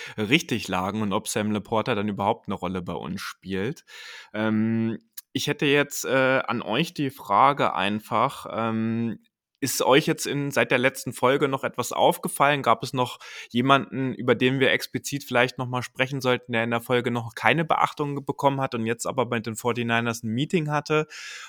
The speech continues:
Oder sagt ihr, eigentlich haben wir jetzt sowohl uns als auch unseren Hörerinnen und Hörern einen sehr, sehr guten Überblick verschafft, wer für die forty-niners verfügbar ist, welche Positionsgruppen vor allen Dingen sehr interessant sind.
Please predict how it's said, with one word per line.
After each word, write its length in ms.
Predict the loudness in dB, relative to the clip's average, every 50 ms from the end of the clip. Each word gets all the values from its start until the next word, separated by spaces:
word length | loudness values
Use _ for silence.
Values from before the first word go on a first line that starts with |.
| -12
Oder 460 | -2 2 2 4 6 6 6 4 2 2
sagt 320 | 4 2 2 2 0 -4
ihr, 380 | 0 2 4 4 4 2 0 -4 _ _ _ _ _ _
eigentlich 360 | 4 4 4 4 4 0 0 0
haben 180 | 0 2 2
wir 100 | 2 4
jetzt 400 | 4 4 2 0 -2 -6 -8 -8 -12 _ -12
sowohl 300 | -10 -6 -2 -2 -2 2
uns 440 | 4 4 4 4 2 0 -6 -10
als 240 | -8 -6 -6 -4 -2
auch 80 | -2 -2
unseren 300 | -2 -2 -2 -2 -2 2
Hörerinnen 360 | 4 4 4 4 4 2 2
und 140 | 0 0 0
Hörern 340 | 2 2 4 4 2 2 2
einen 220 | 0 -2 -2 0
sehr, 200 | 2 4 4 6
sehr 120 | 6 4
guten 260 | 2 0 -4 -4 -4 -6
Überblick 540 | -6 -2 0 0 0 0 0 -4 -4 -4
verschafft, 560 | -6 -10 -8 -2 0 0 0 0 -2 -18 -20 -20 -20 -18 -18 -18 -14 _
wer 220 | 0 2 2 4
für 100 | 2 0
die 100 | -4 -4
forty-niners 560 | -4 -2 -4 -2 -2 0 0 0 0 0 -2 -4
verfügbar 600 | -6 -10 -8 -4 -4 -4 -4 _ 0 2 2 2
ist, 300 | 0 0 -2 -6 -2 -2
welche 220 | -2 0 0 -4
Positionsgruppen 1000 | -6 -6 -6 -6 -6 -6 -6 -4 -2 0 0 0 0 -4 -6 -8 -10 -8 -8 -10
vor 220 | -8 -4 -2 0 0
allen 160 | 0 0 0
Dingen 280 | -2 -4 -4 -4 -6 -2
sehr 280 | 0 2 4 2 2
interessant 640 | 0 -4 -8 -10 -10 -6 0 0 0 0 0 -6 -6
sind. 340 | -4 -4 -4 -2 -4 -6